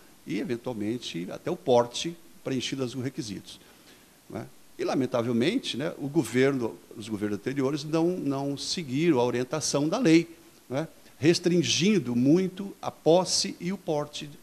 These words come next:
de arma, né? Esse decreto, portanto, vem colocar essas co-, as coisas em ordem, né? Dizer o seguinte, se há uma lei federal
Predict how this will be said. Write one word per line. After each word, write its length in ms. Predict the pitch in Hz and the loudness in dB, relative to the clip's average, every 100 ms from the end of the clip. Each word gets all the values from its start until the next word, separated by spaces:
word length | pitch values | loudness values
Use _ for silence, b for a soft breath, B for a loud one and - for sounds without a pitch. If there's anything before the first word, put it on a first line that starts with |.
| - - - | -20 -20 -4
de 140 | 156 | 4
arma, 420 | 135 104 95 - - - _ - | 4 4 0 -10 -16 -20 _ -12
né? 180 | 123 135 - B B B | -10 -10 -16 B B B
Esse 180 | - - | -4 -2
decreto, 360 | 127 107 107 | 0 2 0
portanto, 440 | - 120 131 139 127 | -4 -6 -4 -4 -4
vem 100 | 139 | -6
colocar 540 | 143 147 - 127 127 - | -6 -10 -6 -4 -4 -6
essas 240 | 113 117 | -12 -12
co-, 140 | - - | -12 -12
as 200 | 104 - | -12 -12
coisas 300 | - 113 110 | -8 -8 -6
em 120 | 160 | -4
ordem, 360 | 123 80 - - - | -2 -4 -10 -18 -16
né? 220 | - 123 127 | -10 -8 -8
Dizer 160 | 123 | -10
o 20 | |
seguinte, 380 | 120 131 95 101 | -10 -8 -10 -10
se 200 | - - | -12 -4
há 60 | 107 | -2
uma 140 | 139 | 0
lei 160 | 135 175 | 0 -2
federal 440 | 175 185 160 - | -4 -4 -4 -6